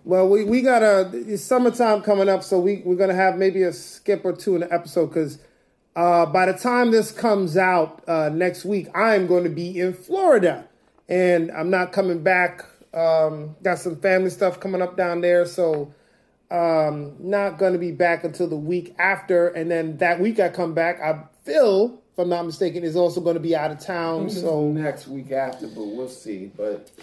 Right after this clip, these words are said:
Speaker 1: It's a little
Speaker 2: yeah,
Speaker 1: bit of a
Speaker 2: I'm
Speaker 1: break
Speaker 2: going
Speaker 1: with
Speaker 2: to a wedding at the end of July.
Speaker 1: Yeah.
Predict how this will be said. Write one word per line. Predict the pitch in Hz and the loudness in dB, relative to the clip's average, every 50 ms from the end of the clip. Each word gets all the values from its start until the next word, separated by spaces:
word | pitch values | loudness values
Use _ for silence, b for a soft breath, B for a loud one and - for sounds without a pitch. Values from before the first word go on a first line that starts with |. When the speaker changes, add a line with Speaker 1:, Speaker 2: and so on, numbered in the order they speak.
| B B B B _ | B B B B _
Speaker 1:
It's | - - | -6 -4
a | 453 | 0
little | 453 427 440 403 | 0 2 0 2
Speaker 2:
yeah, | 403 | 2
Speaker 1:
bit | 403 392 | 2 0
of | 339 339 | 2 0
a | |
Speaker 2:
I'm | 359 - | -2 -2
Speaker 1:
break | 339 339 349 359 - | 0 -2 -2 0 0
Speaker 2:
going | 359 339 - | -2 -2 -2
Speaker 1:
with | - - | -4 -6
Speaker 2:
to | 160 147 | -6 -6
a | 120 | -6
wedding | 120 123 123 120 117 117 117 | -4 -6 -6 -6 -6 -8 -10
at | 113 104 - | -12 -10 -10
the | 117 107 110 | -8 -8 -8
end | 117 113 107 | -8 -10 -12
of | 101 95 92 98 | -12 -14 -14 -14
July. | 98 98 95 90 87 - - | -12 -12 -10 -10 -10 -10 -4
Speaker 1:
Yeah. | 190 294 226 196 165 | -2 0 0 0 0